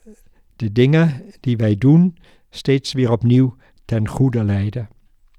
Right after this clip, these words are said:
Alsmaar weer corrigeren wat wij verkeerd doen.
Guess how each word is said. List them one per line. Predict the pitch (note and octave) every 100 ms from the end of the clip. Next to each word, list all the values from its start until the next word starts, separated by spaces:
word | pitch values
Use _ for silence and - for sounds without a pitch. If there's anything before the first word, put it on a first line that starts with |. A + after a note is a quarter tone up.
| _ _ _ _ _ _
Alsmaar | - C3 C3 B2 A#2+
weer | A#2+ A#2+ A#2 A2+ - _ _ _ _ _ _
corrigeren | B2 A#2 G#2+ - B2 B2+ C3+ C#3+ C#3+ - _ _ _ _ _ _
wat | A2+ -
wij | A#2
verkeerd | A2+ A#2+ - A#2 G#2+
doen. | G2+ G#2+